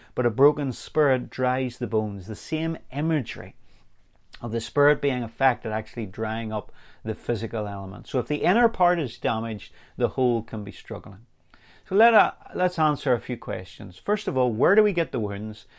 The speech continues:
And then in, in a moment or two, we'll look at how do we get the healing. But where do we get these wounds? Well, essentially anywhere from anyone. Uh, a-, apart from the general fall of mankind into sin, there are many contributors to woundedness, and a lot of it, ha-, has to be said, comes from relationships.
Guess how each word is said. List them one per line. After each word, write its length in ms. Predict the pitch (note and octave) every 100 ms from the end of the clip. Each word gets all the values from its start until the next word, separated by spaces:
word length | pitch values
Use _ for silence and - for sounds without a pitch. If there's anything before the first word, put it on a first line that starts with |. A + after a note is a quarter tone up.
| - - -
And 180 | A2
then 200 | A2+ A2+
in, 140 | A2+ - - -
in 100 | G#2+
a 40 |
moment 300 | A2+ A#2+ A2+
or 80 | A2+
two, 240 | - A#2 G#2+
we'll 140 | G#2
look 260 | G#2 G#2+ -
at 140 | G#2+ A2+
how 260 | - A2
do 120 | G#2+
we 120 | G#2 G2
get 200 | G#2 -
the 80 |
healing. 300 | G#2 A2 G#2
But 160 | G2+ -
where 340 | D3 G3 B3
do 80 | A#3
we 200 | G3+ F3+
get 360 | D3 D3 C#3+ D3
these 300 | C3 C3 A2+
wounds? 380 | A2 G2 F#2+ -
Well, 200 | C#3+ - - - -
essentially 580 | A3 B3+ B3+ D3 B2 -
anywhere 680 | C3+ F#3+ A3 G#2+ G#2+ G#2+ A2+
from 220 | - A#2+
anyone. 720 | B2 C3 C3 C3+ G3 E3 - _ _ - - - - - _ - -
Uh, 520 | C3 B2+ B2 - C#3
a-, 60 | B2+
apart 380 | B2 E3+ G3 G3+
from 320 | D3+ B2+ A#2
the 80 | A2+
general 540 | - B2+ D3 G#3 F#3+
fall 340 | - C#3+ B2+ A#2
of 80 |
mankind 600 | A2+ A2 A2 - B2 C3+
into 220 | A2+ G2 G2+
sin, 320 | - B2 C3+
there 120 | C3
are 40 |
many 460 | C3 C#3+ E3+ G#3 F#3
contributors 800 | - B2+ - A#2+ A2+ G#2+ G#2 -
to 80 | G#2+
woundedness, 880 | G2 G#2 D3 F3+ E3+ B2 G#2 G2+ B2+
and 160 | C3
a 80 | D#3+
lot 380 | F3 D3 F#3 A#3
of 120 | F3+
it, 140 | A2 A#2+
ha-, 260 | A#2 A2+
has 220 | C#3 D#3
to 80 | C#3+
be 80 | A2
said, 300 | - A2 G#2+
comes 260 | B2+ A#2 A2+
from 220 | G#2+ G#2+
relationships. 720 | G#2+ A2 A#2 B2+ - -